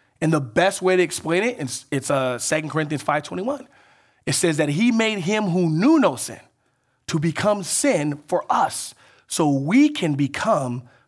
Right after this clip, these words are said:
the righteousness of God in Christ Jesus. They call it the great exchange. And so what happens is Jesus gives us his righteousness. He takes upon our sin. Now God looks at us as he looked at him, and he looks at him as he looked at us. I know it's a lot of looking,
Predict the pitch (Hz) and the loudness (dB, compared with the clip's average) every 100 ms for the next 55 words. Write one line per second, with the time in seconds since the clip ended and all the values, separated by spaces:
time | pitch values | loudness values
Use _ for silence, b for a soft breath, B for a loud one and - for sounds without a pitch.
0 | - 147 139 135 185 202 190 151 151 147 | -4 -2 -2 -2 -2 -2 -4 -4 -2 -4
1 | 131 180 160 135 139 b b 190 180 160 | -2 0 2 -2 -6 b b 0 0 0
2 | 151 131 117 139 117 113 120 175 175 151 | -2 -2 -2 -4 -4 -6 -2 0 0 -2
3 | 143 135 - 127 - - - b b b | -2 -2 -4 -8 -10 -16 -18 b b b
4 | b b 147 160 143 175 208 180 165 123 | b b -4 0 4 4 2 -2 -2 0
5 | 196 220 165 147 135 170 202 233 214 220 | -2 0 0 0 0 -2 -2 -4 -2 -2
6 | 220 190 226 233 - B B - 190 - | -4 -6 -6 -6 -10 B B -6 -2 0
7 | 165 160 - 135 139 180 202 - 196 214 | -2 -2 -2 -2 0 0 0 -2 -4 -2
8 | 233 B B 147 147 156 160 175 165 170 | -4 B B 0 2 2 0 2 0 -2
9 | - - 135 - 185 247 - 139 135 139 | -6 -6 -6 0 2 2 0 -2 0 -2
10 | 143 - 131 208 254 170 170 139 131 190 | -2 -4 -2 0 2 2 0 -4 -2 0
11 | 226 147 147 151 123 131 123 - 139 170 | 0 2 0 0 -2 -2 -4 -2 -2 0
12 | 165 151 147 170 113 | 0 2 2 0 -4